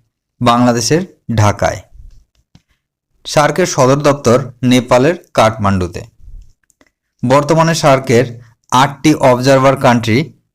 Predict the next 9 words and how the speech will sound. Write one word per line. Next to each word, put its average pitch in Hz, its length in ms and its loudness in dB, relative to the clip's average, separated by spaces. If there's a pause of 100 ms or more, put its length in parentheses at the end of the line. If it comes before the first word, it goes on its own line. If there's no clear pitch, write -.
এবং 123 160 2 (180)
একটি 135 320 -2 (180)
ইউনিয়ন 107 380 2 (1700)
আছে। 95 300 -8 (240)
এই 131 340 0
ইউনিয়ন 143 380 2
হলো 120 180 0
ইউরোপীয় 123 540 0
ইউনিয়ন। 92 400 -6